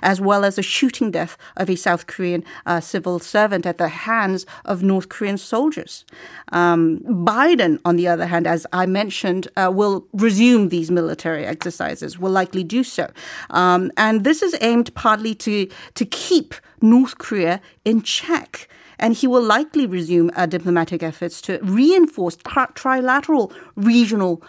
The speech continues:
alliances, uh, uh, that, uh, jo-, that bring together the U S, uh, Japan, and South Korea. Um,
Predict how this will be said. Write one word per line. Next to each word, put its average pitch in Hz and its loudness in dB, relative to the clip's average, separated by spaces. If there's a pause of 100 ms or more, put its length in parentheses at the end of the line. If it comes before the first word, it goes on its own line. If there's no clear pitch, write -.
(160)
alliances, 185 0 (220)
uh, 180 0
uh, 190 -2
that, 185 -2
uh, 190 2 (240)
jo-, 233 0 (100)
that 180 0
bring 269 4
together 190 0
the 175 -4
U 180 0
S, 185 -2 (100)
uh, 180 0
Japan, 170 -4
and 160 -4
South 160 -6
Korea. 190 -4 (1000)
Um, 180 2